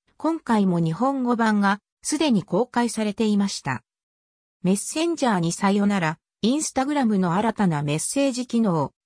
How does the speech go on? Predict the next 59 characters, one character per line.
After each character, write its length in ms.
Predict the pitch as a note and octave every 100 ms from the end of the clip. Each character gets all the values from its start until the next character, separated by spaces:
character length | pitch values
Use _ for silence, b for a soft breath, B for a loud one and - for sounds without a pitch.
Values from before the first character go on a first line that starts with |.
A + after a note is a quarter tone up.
| -
Instagram 800 | A#3 D4+ - B3+ B3 B3+ A#3+ A#3
ブ 140 | A3+
ロ 100 | F#3+
グ。 200 | D#3+ D3+ _ _ _ _ _ _ _ _ F3+
メ 100 | G3
ッ 40 |
セ 280 | - - E4
ン 120 | E4+
ジ 100 | C#4+
ャ 60 | A#3
ー 40 |
の 140 | F3+ D#3+ F3+ -
最 80 | C4
も 140 | G#3
便 240 | G3 B3 A3+
利 160 | F#3+
な 140 | F#3+ -
機 160 | B3+
能 200 | C#4+ B3+
の 120 | F3+
一 240 | D#3 - G#3
部 160 | F3+
を 100 | D#3 - _
Instagram 720 | F#3 D4 - C4 C#4+ C#4+ A3
に 120 | F3+
導 260 | D#3 E3+ A#3+
入 200 | C4+ C#4
す 120 | C4 C4
る 120 | B3+
こ 120 | B3
と 120 | A3
に 120 | G3
な 120 | E3 D#3+
り 100 | F3
ま 120 | F#3+
し 100 | -
た。 180 | D3 - _ _ _ _
皆 240 | F#3 A3+ D4+
様 280 | D4+ C#4 B3+
に 120 | F#3
は 220 | E3 - _ -
利 140 | E3+
用 180 | B3 C4
し 120 | -
て 180 | C4 B3+
い 40 |
る 140 | B3 A3+
ア 100 | B3+
プ 200 | - A3+
リ 100 | G#3
を 80 | F3+
意 140 | A3+
識 280 | - - -
す 160 | -
る 120 | G3 F3+
必 260 | - -
要 180 | A3 G#3
な 160 | G3 F#3+
く、 220 | D#3